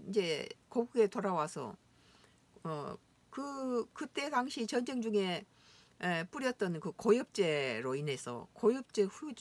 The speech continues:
후유증으로 거의 뭐, 어,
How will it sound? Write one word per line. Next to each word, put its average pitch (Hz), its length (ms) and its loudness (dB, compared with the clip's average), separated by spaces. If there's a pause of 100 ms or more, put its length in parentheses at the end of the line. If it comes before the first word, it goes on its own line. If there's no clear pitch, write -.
(120)
후유증으로 196 640 -8 (680)
거의 269 580 0
뭐, 190 440 -4 (540)
어, 180 220 -4